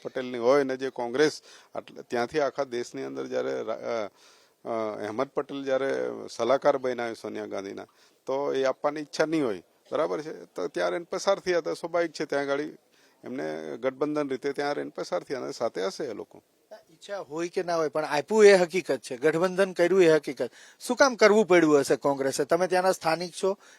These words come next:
Speaker 2: ત્યાંનું સ્થાનિક રાજકારણ જાણો છો, એટલે આ સવાલ તમને, કે કઈ એવી મજબૂરી રહી હશે કે અહેમદભાઈ પટેલની સીટ કોંગ્રેસે આપવી પડી આપને?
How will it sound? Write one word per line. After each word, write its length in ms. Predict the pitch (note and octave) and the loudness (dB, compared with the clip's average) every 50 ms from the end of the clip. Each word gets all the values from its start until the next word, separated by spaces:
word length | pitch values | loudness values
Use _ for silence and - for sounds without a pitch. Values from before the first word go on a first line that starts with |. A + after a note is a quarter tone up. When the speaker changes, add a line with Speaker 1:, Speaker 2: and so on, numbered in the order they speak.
| _ _ | _ _
Speaker 2:
ત્યાંનું 240 | - D#3+ D#3+ E3 D#3 | 4 4 4 4 0
સ્થાનિક 360 | - - D3+ D3 D#3+ D#3+ D#3+ | -2 -2 -2 -2 0 0 0
રાજકારણ 540 | C#3 C#3 D#3 D#3 - - E3+ E3 F3 E3+ D#3 | 2 2 2 2 2 2 2 2 2 -2 -2
જાણો 340 | C3 C#3+ C3+ C#3 D#3 E3+ E3 | -2 -2 0 0 0 -2 -2
છો, 240 | - G3 G3 - - _ | -2 -2 -4 -4 -4 _
એટલે 180 | D#3 D3 D#3 D#3 | -4 0 2 4
આ 120 | D3+ D3+ | 4 4
સવાલ 300 | C#3 - D3 D3 D#3 D#3+ | 2 2 2 2 2 2
તમને, 320 | D#3 - D#3+ E3 E3+ F#3 G3+ - - - - - _ _ | 2 -2 -6 -4 -6 -8 -8 -10 -16 -20 -20 -20 _ _
કે 100 | - F3 | -4 -2
કઈ 240 | - - A#3 A#3+ B3+ | 6 8 8 10 10
એવી 160 | B3 A#3+ B3 | 8 6 6
મજબૂરી 500 | A#3 G3+ G3+ F#3 E3+ F3 G3+ A3 A3 A3 | 4 2 2 2 2 0 0 2 2 4
રહી 200 | F#3+ F#3+ F#3+ F#3 | 4 6 6 8
હશે 280 | F3+ F3 E3 - G#3 G3+ | 6 6 4 4 0 0
કે 100 | - G#3 | 2 2
અહેમદભાઈ 400 | F3 D#3+ D#3+ F3 F3+ D#3+ F#3+ G3 | 2 2 2 0 0 2 2 2
પટેલની 480 | F3 - D#3 D3 - F3+ F#3 F#3+ G3 E3 | 2 0 -2 0 0 0 0 0 -4 -6
સીટ 340 | - - G3+ A3 G#3+ - | -4 -2 -2 -2 -2 -4
કોંગ્રેસે 500 | F#3 - G3 F#3 F3+ F3 F3 E3+ - - | -4 -2 -2 -2 0 0 0 0 2 2
આપવી 300 | D3+ C#3+ C#3 - - B2+ | 2 2 0 -2 -8 -10
પડી 280 | A#2 - B2 A#2+ B2 A#2+ | -8 -8 -8 -8 -6 -8
આપને? 300 | A#2 A2+ - A#2+ A#2 | -8 -10 -12 -16 -20